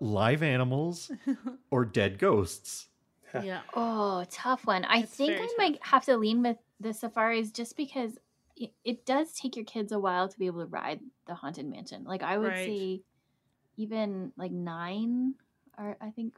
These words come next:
Speaker 3: was the first time Finn rode it.
Speaker 1: I think it just needs a lot of prep as the Haunted Mansion.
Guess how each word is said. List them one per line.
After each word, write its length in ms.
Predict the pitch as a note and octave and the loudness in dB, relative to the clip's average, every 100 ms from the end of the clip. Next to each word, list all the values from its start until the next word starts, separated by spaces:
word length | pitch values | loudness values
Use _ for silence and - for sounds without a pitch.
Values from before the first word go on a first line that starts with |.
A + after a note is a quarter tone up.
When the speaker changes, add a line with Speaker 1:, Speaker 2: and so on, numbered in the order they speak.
| - | -10
Speaker 3:
was 240 | A3 A3 | -10 -8
the 100 | A3+ | -12
first 340 | - G#3+ - | -12 -12 -12
time 160 | - A3 | -8 -8
Finn 220 | A3 A3+ | -4 -4
rode 240 | A3 A#3 B3+ | -4 -6 -6
it. 60 | |
Speaker 1:
I 60 | C#4+ | -2
think 180 | - G#3+ | 0 0
it 60 | |
just 240 | D#3+ E3 - | 2 2 4
needs 280 | B2 A#2 G#2+ | 4 4 2
a 60 | |
lot 220 | G2 F#2+ F#2 | 2 2 0
of 160 | - | -6
prep 400 | - - F#2+ - - _ _ _ _ _ _ | -8 -4 -4 -6 -20 _ _ _ _ _ _
as 160 | A2 G#2 | -4 0
the 100 | G#2+ | 0
Haunted 320 | - G#2+ F#2 | 2 0 0
Mansion. 600 | F#2+ F2+ F2 C#2+ D#2+ D#2 | -2 -4 -6 -10 -10 -12